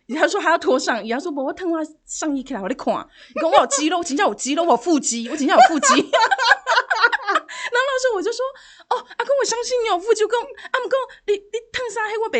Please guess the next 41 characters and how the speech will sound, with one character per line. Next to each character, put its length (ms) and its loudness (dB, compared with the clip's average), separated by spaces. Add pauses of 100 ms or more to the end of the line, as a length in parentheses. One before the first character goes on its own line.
(120)
能 160 -2
用， 160 -2
因 60 0
为 40 2
我 80 4
要 80 6
拍 180 -2
照。” 180 -4
我 60 -2
说 140 -6
，“不 60 -4
能 80 -2
啦， 360 -6
嘿， 60 -8
我 240 -4
不 160 -6
能 140 -10
用。” 120 -6
我 80 -6
说 140 -10
，“我 40 -2
相 280 0
信 300 -4
你， 100 -6
你 80 -6
有 160 -4
腹 220 -6
肌， 340 -10
赞 320 -2
啊。” 180 0 (1200)
<laughs> 640 -4
我 60 2
吓 240 2
到， 200 2
我 80 -2
想 160 -4
说 140 -8
，“阿 60 -6
公， 160 -6
这 120 2
我， 120 -4